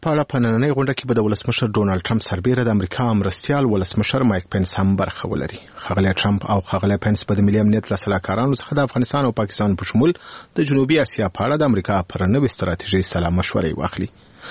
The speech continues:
د امریکا د دفاع وزیر جیمز ماتیس وایي د ملي امنیت له ټیم سره د ولسمشر ټرمپ دا غونډه یو ځل بیا د افغانستان پر پالیسۍ یوې هوکړې ته د رسیدو هڅه ده. د امریکا د بهرنیو چارو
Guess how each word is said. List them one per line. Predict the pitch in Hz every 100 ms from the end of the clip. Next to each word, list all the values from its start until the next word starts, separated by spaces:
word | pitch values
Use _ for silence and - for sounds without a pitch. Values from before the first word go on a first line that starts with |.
| - - -
د |
امریکا | 135 127 131 117
د | 117 113 107
دفاع | 107 113
وزیر | 107 98 110
جیمز | - 101 -
ماتیس | 101 92 101 -
وایي | 98 104
د | 123
ملي | 113 98 101
امنیت | 101 98 98 98
له |
ټیم | 92 98
سره | - 104
د | 117
ولسمشر | 107 - - - 101
ټرمپ | - 104 95
دا | 98
غونډه | 95 104 101
یو |
ځل | 92 107
بیا | 107 117
د | 101
افغانستان | 92 98 - 117 117
پر | 120 -
پالیسۍ | 117 - 147 123
یوې | 101 87
هوکړې | 123 - 135
ته | -
د | 135 107
رسیدو | 92 - 95 90
هڅه | - - -
ده. | 85 - _ - - - - - -
د |
امریکا | 160 151 160
د | 151
بهرنیو | 139 143 143
چارو | -